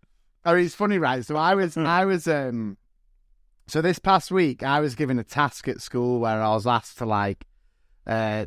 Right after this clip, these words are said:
Speaker 1: dress smartly. Like,
Speaker 2: Yeah.
Speaker 1: normally for work, I'll wear, you know, suit pants and, like, a nice polo, a smart polo,
Speaker 2: Yeah.
Speaker 1: all my sports gear whenever I've sport. But for this,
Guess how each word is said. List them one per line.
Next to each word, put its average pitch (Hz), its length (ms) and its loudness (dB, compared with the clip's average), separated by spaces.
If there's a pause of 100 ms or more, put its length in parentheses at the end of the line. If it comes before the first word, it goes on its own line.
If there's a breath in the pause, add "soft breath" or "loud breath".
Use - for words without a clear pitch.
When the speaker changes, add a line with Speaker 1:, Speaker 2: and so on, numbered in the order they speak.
Speaker 1:
dress 131 680 -2
smartly. 123 760 -4 (200)
Like, 160 200 0
Speaker 2:
Yeah. 233 40 -6
Speaker 1:
normally 240 380 2
for 196 160 -6
work, 127 500 -4
I'll 143 300 2
wear, 131 540 0
you 143 100 -2
know, 110 180 0
suit 180 400 -2
pants 110 560 -2
and, 113 140 0
like, 107 160 -4
a 110 40 -2
nice 117 340 0 (160)
polo, 110 480 -2
a 98 40 -6
smart 113 380 -4
polo, 117 120 -2
Speaker 2:
Yeah. 95 340 -2 (340)
Speaker 1:
all 185 160 2
my 170 120 0
sports 131 480 -4
gear 117 280 -4
whenever 110 340 0
I've 104 140 0
sport. - 420 -2 (380)
But 156 200 2
for 185 80 -2
this, 196 440 -4